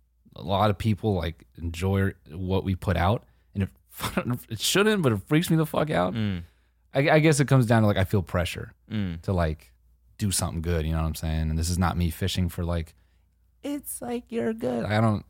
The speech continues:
Speaker 1: I'm not asking for that. I'm just saying, like, and, and I, I, I th-, it mainly comes to me in the form of, like, when I edit the podcast,
Speaker 2: Mm-hmm.
Speaker 1: I just always, like, from cutting it, I'm like, "Holy fuck," like, just a year ago, we were just, like, in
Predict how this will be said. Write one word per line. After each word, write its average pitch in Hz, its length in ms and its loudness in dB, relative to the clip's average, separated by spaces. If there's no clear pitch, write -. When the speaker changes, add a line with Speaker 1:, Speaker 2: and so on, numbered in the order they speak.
Speaker 1:
I'm 101 140 -2
not 107 120 4
asking 101 320 2
for 90 100 -8
that. 82 120 0
I'm 87 80 2
just 87 160 0
saying, 87 340 2
like, 80 200 -4
and, 92 140 -4
and 82 180 -4
I, 92 120 0
I, 87 60 -6
I - 40 -14
th-, - 120 -20
it 104 100 -4
mainly 123 320 6
comes 117 300 4
to 113 60 2
me 107 80 6
in 98 60 6
the 92 60 4
form 101 260 2
of, 90 60 2
like, 90 140 0
when 92 100 2
I 82 80 0
edit 87 240 -2
the 82 60 -12
podcast, 104 640 -2
Speaker 2:
Mm-hmm. 101 200 -4
Speaker 1:
I 101 100 -2
just 90 200 -2
always, 92 400 0
like, 85 240 -6
from 90 240 -4
cutting 98 320 0
it, 107 120 2
I'm 90 80 0
like, 85 180 -4
"Holy 104 340 -2
fuck," 92 300 -2
like, 85 260 -6
just - 180 -6
a 95 40 -2
year 95 260 4
ago, 87 280 2
we 87 160 0
were 87 80 0
just, 80 160 -4
like, 85 240 -8
in 82 400 -4